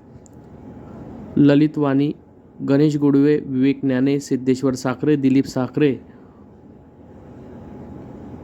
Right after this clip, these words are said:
व लिंगायत समाज महिला मंडळाची देखील या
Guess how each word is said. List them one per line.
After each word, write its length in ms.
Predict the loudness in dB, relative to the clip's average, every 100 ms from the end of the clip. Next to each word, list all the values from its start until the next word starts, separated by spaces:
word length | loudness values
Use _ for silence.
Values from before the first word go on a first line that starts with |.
| 4
व 220 | 6 6 0 -12 -20 -20 -20 -20 -20 -20 -20 -20 -20 -20 -20 -12 4
लिंगायत 380 | 6 6 4 0
समाज 480 | -2 0 0 0 -2
महिला 360 | 0 2 2
मंडळाची 640 | 2 0 0 -2 -2 -4 -4 -8 -20 -4
देखील 280 | -4 0 2
या 220 | 2 2